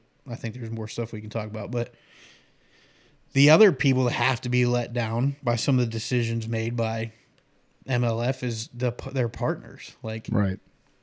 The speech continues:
Speaker 1: stacking Red Crest directly after the Classic, a week apart and thousands and thousands, not even a week apart.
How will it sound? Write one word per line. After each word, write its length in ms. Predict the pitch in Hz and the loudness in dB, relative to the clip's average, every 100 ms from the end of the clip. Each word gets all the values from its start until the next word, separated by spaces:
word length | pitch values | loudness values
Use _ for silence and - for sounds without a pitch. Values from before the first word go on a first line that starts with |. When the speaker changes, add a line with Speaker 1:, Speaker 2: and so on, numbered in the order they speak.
| - | -8
Speaker 1:
stacking 840 | - - 135 143 143 151 147 147 - | -2 2 4 4 4 4 4 2 0
Red 300 | 123 131 135 | 0 2 0
Crest 340 | - 151 151 | -2 0 0
directly 460 | 127 120 135 135 127 | 0 2 2 2 0
after 260 | 127 - 127 | 0 0 -2
the 80 | |
Classic, 460 | 113 123 123 127 160 | -2 -2 -2 -2 -2
a 80 | 131 | 0
week 260 | 131 156 | 4 4
apart 360 | 131 - 147 151 | 2 2 4 4
and 100 | 131 | 0
thousands 480 | 127 131 139 135 127 | 2 4 4 2 0
and 100 | 120 | 0
thousands, 380 | 127 127 127 147 | 2 2 2 6
not 140 | 170 | 8
even 120 | 170 | 8
a 40 | 139 | 6
week 180 | 143 | 2
apart. 460 | 127 - 156 120 | 0 0 -2 -2